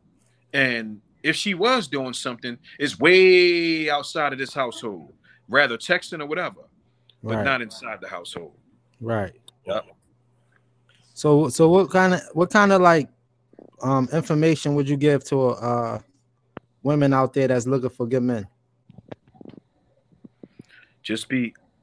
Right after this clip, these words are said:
Speaker 1: just, just, um, just be upfront, be straight up, be polite, show your feminine side. Uh, I would say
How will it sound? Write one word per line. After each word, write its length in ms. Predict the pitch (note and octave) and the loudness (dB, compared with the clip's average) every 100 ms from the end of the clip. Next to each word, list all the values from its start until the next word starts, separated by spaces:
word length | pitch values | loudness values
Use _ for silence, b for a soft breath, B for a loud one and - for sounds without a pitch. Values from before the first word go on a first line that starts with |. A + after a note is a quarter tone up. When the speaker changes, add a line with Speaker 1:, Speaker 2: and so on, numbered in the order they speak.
| _ | _
Speaker 1:
just, 300 | A#2 - - | -12 -12 -8
just, 380 | B2+ B2 - - _ - | -6 -6 -12 -16 _ -8
um, 460 | G#2+ F#2+ E2+ D#2+ _ _ _ _ _ | -8 -8 -12 -18 _ _ _ _ _
just 260 | - A#2 - | -8 -6 0
be 120 | D3 | 4
upfront, 640 | C3 - - C3 C3 - | 4 2 -4 -2 0 -2
be 320 | A2+ B2 A2+ - - | -4 -2 -4 -10 -12
straight 400 | - B2+ C3 A#2 | -4 2 2 2
up, 160 | C3+ - _ B B - | -2 -6 _ B B -8
be 140 | A2+ | -8
polite, 480 | A2+ A2 G2+ A#2 C3+ | -6 -6 -4 -4 -6
show 240 | - B2+ C3 | -8 -8 -6
your 160 | G2+ | -8
feminine 440 | - A#2+ C3+ C#3 C3+ | -6 -4 -4 -6 -6
side. 520 | - C3 C#3 C#3 C#3 _ b b b _ - | -6 -4 -4 -8 -10 _ b b b _ -6
Uh, 260 | G#2+ G2 F2 _ _ _ _ _ _ _ _ _ - | -4 -4 -8 _ _ _ _ _ _ _ _ _ -2
I 80 | C3 | -2
would 180 | D3+ C#3+ | -2 -6
say 480 | - C3+ A#2+ G2 | -2 0 0 -4